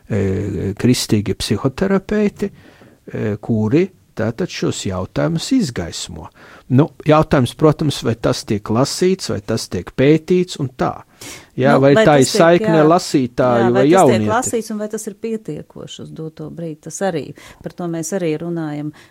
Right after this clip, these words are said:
Speaker 2: eh, pēdējos, eh, vai arī pirmajos raidījumos, eh, kas šobrīd ir, jā, jo, eh, be-, tā, tā cilvēku masa ir milzīga un, eh, tā informācija ir varbūt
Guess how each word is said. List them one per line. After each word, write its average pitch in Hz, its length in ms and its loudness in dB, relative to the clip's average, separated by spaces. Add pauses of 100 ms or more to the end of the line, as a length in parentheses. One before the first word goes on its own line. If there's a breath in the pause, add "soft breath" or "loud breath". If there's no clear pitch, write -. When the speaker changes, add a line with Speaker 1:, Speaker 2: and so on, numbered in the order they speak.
Speaker 2:
eh, 151 220 -8 (100)
pēdējos, 156 640 -8 (300 soft breath)
eh, 160 280 -10 (340)
vai 156 140 -8
arī 151 140 -10
pirmajos 156 600 -4
raidījumos, 160 800 -6 (380 soft breath)
eh, 165 200 -12
kas 160 160 -10
šobrīd 160 560 -6
ir, 180 300 -2 (240)
jā, 156 320 -6
jo, 151 300 -8 (380 loud breath)
eh, - 200 -6
be-, - 240 -8 (400)
tā, 165 140 -4 (100)
tā 165 220 -6
cilvēku 170 420 -6
masa 170 480 -2
ir 151 160 -6
milzīga 160 720 -4 (360 loud breath)
un, 156 280 -4
eh, 160 240 -4
tā 160 160 -6
informācija 156 720 -6
ir 156 140 -8
varbūt 160 420 -6